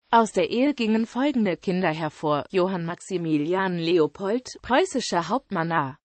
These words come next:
D, Ludwig Franz Karl, gefallen in Spanien bei der Deutschen Legion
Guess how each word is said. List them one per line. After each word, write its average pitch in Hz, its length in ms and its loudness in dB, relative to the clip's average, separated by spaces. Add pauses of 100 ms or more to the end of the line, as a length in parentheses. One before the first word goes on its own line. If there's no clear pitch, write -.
(260)
D, 165 300 2 (220)
Ludwig 302 600 0
Franz 185 360 -2
Karl, 214 520 -2
gefallen 185 480 2
in 185 180 -4
Spanien 208 640 0
bei 170 140 2
der 160 140 0
Deutschen 262 440 0
Legion 190 640 -2